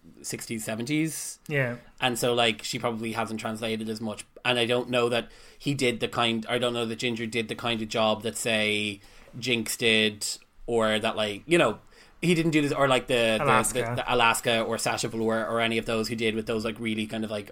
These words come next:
Speaker 1: old school characters to, like, really make it iconic. It was very
Speaker 2: Yeah.
Speaker 1: good, but I don't think it was. Plus, I do think up against the Dolly Parton, it was sort of,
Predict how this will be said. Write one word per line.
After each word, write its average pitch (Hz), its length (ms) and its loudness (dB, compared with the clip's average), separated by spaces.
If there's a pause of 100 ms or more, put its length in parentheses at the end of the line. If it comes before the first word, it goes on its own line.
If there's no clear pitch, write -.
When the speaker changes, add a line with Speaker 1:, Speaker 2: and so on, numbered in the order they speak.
Speaker 1:
old 107 240 -4
school 110 240 -4
characters 104 560 -6
to, - 100 -6
like, 110 160 -6
really 117 440 -2
make 110 260 2
it 117 80 2
iconic. 117 480 0 (400)
It 160 80 2
was 147 160 2
very 139 220 4
Speaker 2:
Yeah. 117 80 -4
Speaker 1:
good, 107 480 2
but 120 80 -2
I 117 60 2
don't 110 220 -2
think 101 300 -10
it 101 140 -6
was. 104 480 -8 (320)
Plus, 175 220 4
I 160 60 4
do 139 140 2
think 135 160 0
up 120 140 -4
against 113 260 -2
the - 60 -12
Dolly 113 240 -2
Parton, 107 640 -8
it 117 160 -6
was - 580 -8 (240)
sort 110 160 -10
of, - 140 -18